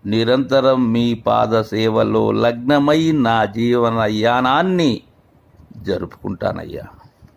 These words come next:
ఇక ఇందులో లేశ మాత్రము కూడా సంశయము, మీరెలాగా సంశయ రహితులయ్యా. నా పైన అనుమానం ఉంచకండి గురుదేవా.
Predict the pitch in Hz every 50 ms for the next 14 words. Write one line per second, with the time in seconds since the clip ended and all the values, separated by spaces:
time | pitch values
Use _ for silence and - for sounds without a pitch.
0 | _ _ _ _ _ _ _ _ _ _ _ - - _ _ _ _ _ - -
1 | 117 107 - 143 135 127 131 127 127 143 147 147 143 147 151 143 143 147 147 147
2 | 139 127 127 131 135 135 - 151 135 131 135 143 151 - - - 165 165 165 156
3 | 156 139 143 147 139 139 143 - - - - 147 117 117 127 123 - 143 139 131
4 | 123 113 110 104 - - - _ _ _ _ _ _ - - - - - - 101
5 | 113 120 123 113 110 107 110 120 127 127 120 135 135 127 123 - 120 104 117 113
6 | 113 147 135 123 120 110 101 104 107 120 123 - - 156 131 101 95 87 78 -
7 | - - - _ _ _ _ - - _ _ _ _ _ _ _ - 104 104 107
8 | 113 117 117 117 123 127 135 135 135 135 127 117 107 104 110 113 117 117 120 127
9 | 127 127 127 120 - - _ _ _ _ _ _ - _ _ _ _ _ _ _
10 | _ _ - 98 95 - - - 151 147 - 143 127 120 110 95 87 90 87 85
11 | 78 87 82 85 78 64 -